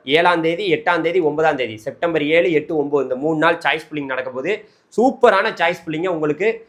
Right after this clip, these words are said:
நீங்க அழகழகா வச்சீங்கன்னா கிடைச்சிரும், எப்படியும் அலாட் ஆயிரும்.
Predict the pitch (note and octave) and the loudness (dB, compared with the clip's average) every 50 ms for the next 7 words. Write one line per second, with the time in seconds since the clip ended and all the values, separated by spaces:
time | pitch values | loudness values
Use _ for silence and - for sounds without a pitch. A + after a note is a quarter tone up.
0 | _ _ _ D3 D#3+ D#3+ D#3 C#3+ C3 - - - _ _ - C3 D#3 F3 E3+ E3+ | _ _ _ -2 0 2 2 2 2 0 -4 -12 _ _ 0 2 2 4 4 4
1 | E3+ E3 F#3 G3+ F#3 D#3+ - - F#3 F3 E3+ F3+ G#3 G#3+ G#3 - C#3 D3 E3+ D#3+ | 2 4 4 2 2 2 -2 -2 -2 0 2 2 2 0 -2 -2 -2 -2 -2 -2
2 | F3 E3+ D#3+ C#3 C3 - - F3+ D#3 C#3+ D3 D#3 D3+ - C#3+ C3+ C3 C3+ E3+ G#3+ | -2 -2 -2 -2 -2 -2 0 2 4 4 4 2 0 0 -2 -2 0 0 -2 -2